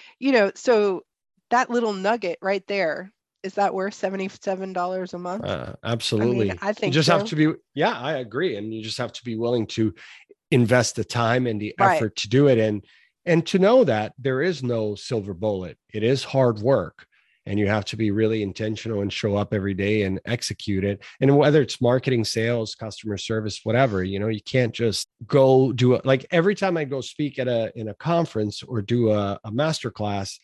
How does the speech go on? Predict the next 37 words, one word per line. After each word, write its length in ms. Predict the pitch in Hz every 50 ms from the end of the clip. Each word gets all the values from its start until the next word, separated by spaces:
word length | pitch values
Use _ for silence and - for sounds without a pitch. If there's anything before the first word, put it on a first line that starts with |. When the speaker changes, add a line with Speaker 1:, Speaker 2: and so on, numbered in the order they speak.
| _ _ _ -
Speaker 2:
I 100 | - 131
would 260 | 131 131 139 165 160 127
say 260 | - - 127 110 107
that, 280 | 95 101 98 104 107 -
which 200 | 143 139 - 151
is 80 | 143
also 260 | 151 170 175 - - 131
not 200 | 110 95 98 95
very 200 | 107 98 98 98
popular, 480 | - 101 92 92 - 110 95 98 104
which 220 | 104 110 113 - -
is 100 | 123 123
like, 140 | 135 127 -
"What 160 | 143 143 170
are 60 | 220
you 60 | 240
gonna 200 | 233 - 202 196
do 160 | 156 117 139 147
with 140 | 135 120
this 180 | - 123 - -
information 560 | 123 113 - 117 120 123 120 117 - 117 110
when 140 | 113 120 117
you're 160 | 104 107 104
out 160 | 120 143 151
of 40 | 123
here?" 220 | 95 101 98 90 - - - - _ _ _ _ -
People 240 | - 202 190 214
look 180 | 170 160 151 -
at 80 | 156 131
you 120 | 147 139
like, 200 | 135 131 131 123
"Shut 280 | - - - 185 185 180
up, 240 | - - - _
just 340 | - 120 120 - - - 123
do 280 | 113 - 147 156 156 156
your 220 | 156 143 131 131
thing." 640 | 120 - - 139 139 139 127 113 113 117 123 120 110